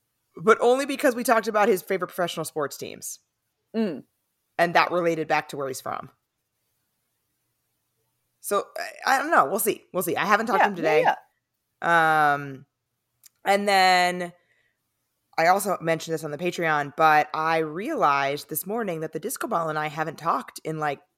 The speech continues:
Speaker 1: six days.
Speaker 2: That's a, that's a big difference from what it had been, I feel like.
Speaker 1: Very. We were talking, like, every day.
Speaker 2: Yeah. And how did that, or, okay, to be clear, how did it make you feel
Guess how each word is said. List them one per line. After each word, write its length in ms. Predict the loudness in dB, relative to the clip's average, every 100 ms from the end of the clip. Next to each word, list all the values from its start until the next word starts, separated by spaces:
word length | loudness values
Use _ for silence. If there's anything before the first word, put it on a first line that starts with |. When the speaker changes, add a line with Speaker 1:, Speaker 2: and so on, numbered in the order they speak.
| _
Speaker 1:
six 280 | -14 -14 -10
days. 380 | -8 -8 -8 -16 _ _ _ _ _ _ _ _ _ _ _ _ _ _ _ _
Speaker 2:
That's 240 | -6 -4 2
a, 340 | 2 2 0 -2 _ _ _ _ _ _ _ _ _ _ _ _ _ 0
that's 240 | 0 2
a 120 | -2
big 440 | -2 0 0 -2 -2
difference 480 | -2 -2 -6 -6 -10
from 140 | -6
what 120 | -4
it 60 | -2
had 260 | 0 0
been, 240 | -2 -10 -8 -6
I 120 | -6
feel 180 | -6 -8
like. 360 | -8 -12 -20 _ _
Speaker 1:
Very. 280 | 4 4 2
We 120 | -2
were 100 | -2
talking, 300 | -2 -4 -4
like, 200 | -6 -2
every 240 | 0 0 -4
day. 300 | -8 -8 -14 _ _
Speaker 2:
Yeah. 340 | 0 2 2 0
And 100 | 2
how 140 | 2
did 100 | 4
that, 180 | 2 2 -4 0
or, 260 | 0 2
okay, 240 | -2 -2 -6
to 80 | -8
be 80 | -6
clear, 320 | -2 -4 -4 -12 -20
how 200 | 0 2
did 140 | 2 -2
it 100 | -2
make 220 | -4 -4
you 100 | -8
feel 640 | -6 -2 0 2 -2 -6